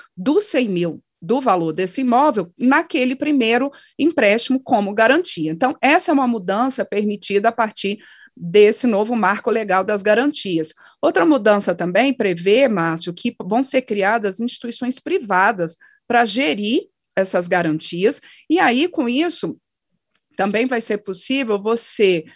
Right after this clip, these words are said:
ah, oferecer um mesmo imóvel, é, como garantia pra empréstimo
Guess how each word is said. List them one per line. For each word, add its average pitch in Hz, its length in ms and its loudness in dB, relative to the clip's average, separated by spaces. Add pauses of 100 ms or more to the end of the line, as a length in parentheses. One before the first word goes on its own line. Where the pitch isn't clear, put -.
(320)
ah, 190 240 2
oferecer 233 800 0
um 202 100 -2
mesmo 247 800 0
imóvel, 175 720 -2 (440)
é, 190 160 6
como 294 360 2
garantia 240 640 0
pra 277 220 -2
empréstimo 254 580 -2